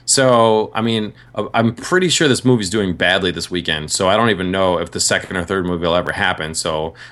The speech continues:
we'll just have to have one of those things where one of the writers goes to Comic-Con in two years and tells us,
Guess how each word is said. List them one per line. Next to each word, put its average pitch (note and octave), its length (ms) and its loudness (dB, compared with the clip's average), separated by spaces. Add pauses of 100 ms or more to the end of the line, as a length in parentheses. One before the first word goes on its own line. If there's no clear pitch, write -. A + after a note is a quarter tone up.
we'll G#2+ 100 -2
just G#2+ 140 -4
have A2 160 0
to A2 80 -2
have G#2 100 0
one G#2 140 -4
of G2+ 60 -4
those G2 180 -4
things G2+ 240 -2
where G2 80 -2
one G2 160 -4
of F#2+ 40 -6
the F2+ 60 -6
writers F#2 340 0
goes F#2 180 -4
to F#2 60 -6
Comic-Con F#2 540 -2
in D#2 60 -8
two - 160 -6
years F2 240 -2
and F2+ 100 -10
tells F#2 220 0
us, F2 100 -8